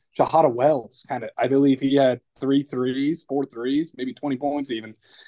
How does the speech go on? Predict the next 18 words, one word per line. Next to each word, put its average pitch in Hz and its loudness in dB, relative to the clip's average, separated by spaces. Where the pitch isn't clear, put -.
And 127 4
he 156 8
really 143 10
played 123 0
well, 123 2
as 123 -2
well 120 0
as 110 -6
Baugh 113 0
and 120 -8
Miles. 113 -6
So 117 -4
none 151 4
of 180 2
those 190 6
guys 175 4
are 151 0
around. 131 -4